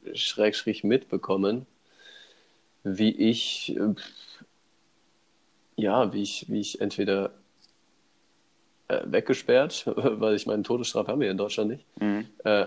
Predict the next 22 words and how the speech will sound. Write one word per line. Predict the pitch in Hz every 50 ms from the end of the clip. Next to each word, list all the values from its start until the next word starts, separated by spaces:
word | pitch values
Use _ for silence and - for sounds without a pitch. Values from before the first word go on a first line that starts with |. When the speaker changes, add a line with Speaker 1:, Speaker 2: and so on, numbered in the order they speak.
| - 76
Speaker 1:
werde | 104 95 90 101 110 110 120 131 131 120 -
und | 110 107 104 - -
meine | - - 101 101 98 98
Mom | 95 95 98 110 120 117
das | 104 98 -
irgendwie | - 107 107 107 101 107
dann | 101 104 101 101 98
halt | 107 101 98 -
so | - 104 104 101 98
dann | 95 95 98 107 107
mitbekommt, | 120 147 - - - 90 - - - - 95 - - -
so. | - - - - - -
Weißt | - 110 113 113
du, | 113
Speaker 2:
Mhm. |
Speaker 1:
wie | 117 117
ich | -
meine? | - 98 101 - - _ _ _ _
So | - - 107
Speaker 2:
Ja, | 107
Speaker 1:
der, | 104 101
Speaker 2:
verstehe. | 98 - - - 110 104 98